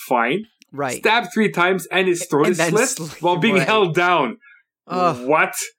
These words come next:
Speaker 2: Just ridiculous.
Speaker 1: Yeah, that's
Speaker 2: And
Speaker 1: at least a
Speaker 2: then
Speaker 1: misdemeanor.
Speaker 2: At, and then we get that little, like, I don't know, whatever it's called, like, that little, uh,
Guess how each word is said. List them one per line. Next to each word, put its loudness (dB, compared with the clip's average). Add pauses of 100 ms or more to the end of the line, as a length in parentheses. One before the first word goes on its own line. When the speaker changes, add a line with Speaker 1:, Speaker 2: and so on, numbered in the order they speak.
(340)
Speaker 2:
Just -8
ridiculous. -4 (200)
Speaker 1:
Yeah, 0 (120)
that's 0
Speaker 2:
And 0
Speaker 1:
at 2
least 2
a 0
Speaker 2:
then 0
Speaker 1:
misdemeanor. -2 (680)
Speaker 2:
At, 0
and -6
then 0
we -2
get 0
that 0
little, 2
like, 0 (300)
I 2
don't -2
know, 0
whatever -2
it's -8
called, -2
like, -4
that -4
little, 0
uh, -2